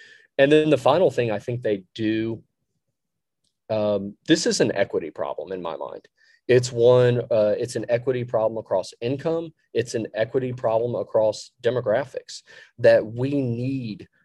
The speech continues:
to help a lot of adults enhance their skills and be able to earn, uh, a higher wage to support their family. I think having that adult learner voice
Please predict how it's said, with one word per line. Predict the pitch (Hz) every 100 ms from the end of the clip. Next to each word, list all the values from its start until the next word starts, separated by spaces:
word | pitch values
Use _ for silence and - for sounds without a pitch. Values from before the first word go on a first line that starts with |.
| -
to | - 120
help | - 131 120 - - _ - - - -
a |
lot | 127 123 123
of | 135 120
adults | 104 104 113 98 - 107
enhance | 101 - 117 107 -
their | 104
skills | 90 - 110 107 98 95 -
and | 95
be | 98
able | 98 95
to | 95 92 -
earn, | 98 98 95 87 - _ _ _ _ -
uh, | 92 90 85 -
a | 80
higher | - 107 107 95
wage | 92 104 104 -
to |
support | - - - 85
their | 80
family. | 78 - 135 117 95 87 - _ _ _ _ _ -
I | 110
think | - 151 147
having | - 123 123 127 117
that | 110 104
adult | 92 113 104 -
learner | 101 101 101 98
voice | 92 90 85 - -